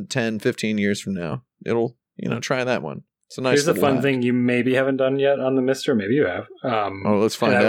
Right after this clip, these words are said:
Speaker 1: out.
Speaker 2: been waiting for someone to make this a feature, and it's, uh, finally someone did. On the Master System core, you can have it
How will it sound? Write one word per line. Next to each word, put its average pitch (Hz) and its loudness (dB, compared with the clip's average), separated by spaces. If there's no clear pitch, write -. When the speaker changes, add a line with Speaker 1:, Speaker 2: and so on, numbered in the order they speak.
Speaker 1:
out. - 0
Speaker 2:
been 127 0
waiting 123 2
for 110 -2
someone 107 -2
to 104 -2
make 101 -2
this 92 -4
a 95 -6
feature, 92 -4
and 90 -8
it's, 110 -6
uh, 113 2
finally 107 0
someone 95 -4
did. 101 0
On 127 2
the 123 2
Master 123 -2
System 110 -4
core, 107 0
you 104 -2
can 107 -4
have 120 0
it 117 0